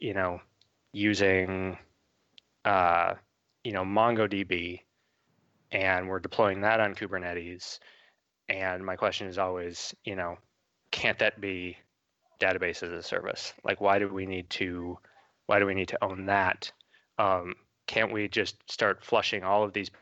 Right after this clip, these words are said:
pieces out, um, one piece at a time? And, you know, maybe the answer is in some of these larger organizations, these organizations that are sort of maturely using Kubernetes, you know, at a certain scale, right?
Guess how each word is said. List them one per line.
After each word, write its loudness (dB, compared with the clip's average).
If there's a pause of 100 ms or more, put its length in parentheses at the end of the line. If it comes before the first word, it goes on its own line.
pieces -4
out, -2 (360)
um, 0 (1120)
one 2
piece -2
at 2
a 2
time? 2 (1000)
And, 0
you -6
know, -6
maybe 0
the 0
answer -2
is -2
in -4
some 0
of 0
these 0
larger 6
organizations, -2
these -4 (420)
organizations 4
that 4
are 4
sort 2
of 0
maturely 2
using 2
Kubernetes, 0 (920)
you 6
know, 6
at 6
a 6
certain 6
scale, 6
right? 2